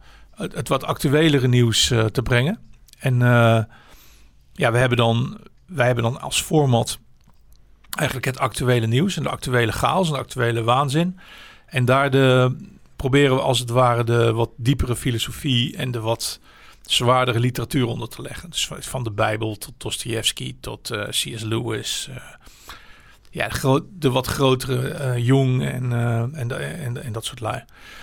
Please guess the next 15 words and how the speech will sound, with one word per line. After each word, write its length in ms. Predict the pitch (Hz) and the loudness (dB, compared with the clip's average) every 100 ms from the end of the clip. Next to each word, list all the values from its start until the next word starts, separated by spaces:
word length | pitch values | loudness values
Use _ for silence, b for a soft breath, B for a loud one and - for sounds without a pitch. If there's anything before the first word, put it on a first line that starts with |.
| B B | B B
Dus 180 | 127 151 | -2 0
om 120 | 143 | -2
het 100 | 165 | -4
wat, 480 | 135 139 - - - - - - | 0 0 0 -4 -6 -14 -20 -16
om 140 | 233 151 | -6 -6
het 100 | 139 - - | -6 -14 -10
te 120 | 135 | -4
kijken, 340 | 156 143 131 139 | 0 0 2 4
ja, 160 | 127 | 4
waar 200 | 135 143 | 4 0
komt 200 | - 143 | -2 -4
dit 120 | 151 | -2
nou 200 | 139 139 | 0 0
vandaan 480 | 120 127 139 143 147 | 0 2 2 2 0
en 440 | 143 123 135 196 | -6 -4 -4 -8